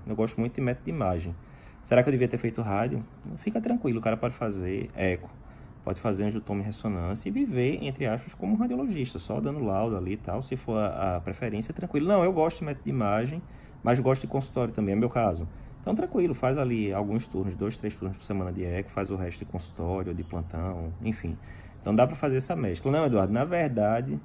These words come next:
eu descobri que eu sou mais agressivo, eu queria fazer um negócio mais invasivo, talvez eu tenha um perfil mais de cirurgião, faz uma dinâmica, tranquilo, ou eletrofisiologia.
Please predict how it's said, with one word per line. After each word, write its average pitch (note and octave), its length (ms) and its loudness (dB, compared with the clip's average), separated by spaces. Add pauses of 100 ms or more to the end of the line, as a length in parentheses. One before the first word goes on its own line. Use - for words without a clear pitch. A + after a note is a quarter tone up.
(460)
eu G#2+ 80 4
descobri B2+ 400 2
que C3+ 40 2
eu C#3 60 4
sou C3+ 140 2
mais C3+ 180 6
agressivo, B2 540 0
eu G2 40 0
queria A2+ 200 -2
fazer A#2 180 -2
um A2 40 -2
negócio A2 300 0
mais G#2+ 640 0
invasivo, G2+ 1080 2
talvez G#2 240 2
eu G#2 80 -6
tenha G#2+ 100 -2
um - 20 -4
perfil G2+ 240 -4
mais G2 140 0
de - 80 -10
cirurgião, G2+ 560 -2
faz C3 180 2
uma F3+ 160 -2
dinâmica, F3 560 0 (200)
tranquilo, G#2+ 400 0
ou A2 80 8
eletrofisiologia. G2 920 -2